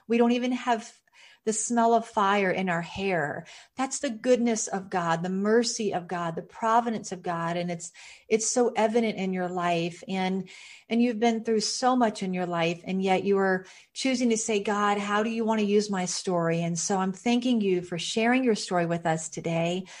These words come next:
for so many that needed to hear it, for so many that need to know that your questions matter to God, that you matter to God. Not only does he want us to know him,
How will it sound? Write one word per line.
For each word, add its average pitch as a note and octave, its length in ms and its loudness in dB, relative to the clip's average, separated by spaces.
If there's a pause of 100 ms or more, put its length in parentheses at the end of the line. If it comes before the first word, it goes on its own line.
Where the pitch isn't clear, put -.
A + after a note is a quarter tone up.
(200)
for G#3+ 100 2
so A3+ 260 4
many A#3+ 200 4
that A3 100 2
needed F#3+ 220 -4
to G3+ 80 4
hear F3+ 260 0
it, F#3 160 0
for F#3+ 80 -8
so G3+ 200 -2
many G#3+ 260 2
that F#3+ 80 -2
need G#3 200 0
to A#3 120 -4
know G3 260 2
that G3 140 2
your G3+ 100 2
questions A3 580 0
matter G3 680 0 (440)
to A#3 100 0
God, G3+ 380 2
that G3+ 140 0
you G#3 260 2
matter E3 320 0
to F3 140 -12
God. E3 460 -2 (300)
Not A#3 180 4
only B3+ 180 2
does G#3+ 180 4
he A#3 120 -2
want G#3+ 200 2
us A3 140 0
to G#3 120 -2
know F#3 300 2
him, F#3+ 560 -2